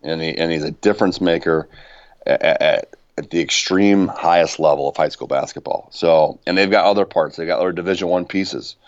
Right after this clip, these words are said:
and Belleville West. Now, there's a lot of out-of-state rep-, you know, teams that we don't. I mean, their first game is out-of-state team. They've got team from Tennessee. So I, we, there's a lot we don't know <laughs> about this tournament, but I do know this:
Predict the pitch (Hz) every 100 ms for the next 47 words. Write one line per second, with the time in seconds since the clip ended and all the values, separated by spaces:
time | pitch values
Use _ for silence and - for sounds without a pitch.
0 | - - _ _ - 80 85 85 82 80
1 | 71 _ 92 98 101 95 90 92 101 -
2 | - _ _ _ - 78 78 101 98 82
3 | 87 95 92 87 82 _ - 85 87 80
4 | - 92 - 90 92 _ _ - 80 80
5 | - 85 85 78 - 85 80 76 - -
6 | 73 76 87 82 85 82 - - - _
7 | _ _ _ - 85 82 80 73 - 80
8 | 76 - 73 73 78 78 76 76 67 69
9 | - 62 57 - _ _ _ _ _ -
10 | - _ - - 85 69 - 76 67 -
11 | 71 69 - - - - 80 95 - -
12 | 95 107 131 104 110 95 95 92 - -
13 | 90 - 92 87 87 - 87 87 98 90
14 | 82 78 78 -